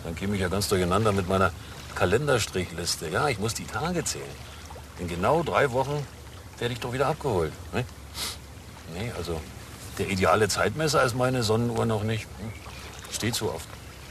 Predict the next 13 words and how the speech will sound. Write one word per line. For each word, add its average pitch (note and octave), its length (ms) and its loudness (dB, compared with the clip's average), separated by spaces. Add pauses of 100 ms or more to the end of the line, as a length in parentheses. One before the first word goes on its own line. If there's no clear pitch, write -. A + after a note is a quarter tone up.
(1200)
Ich - 140 -6
müsste A2 260 0
mich G2+ 280 -2
unabhängig F2+ 560 0
machen E2+ 280 2
von E2+ 140 0
der E2 120 2
Sonne, E2 260 4
um E2 120 0
die E2 100 0
Zeit F2+ 300 2
zu - 100 0
messen. E2 320 -2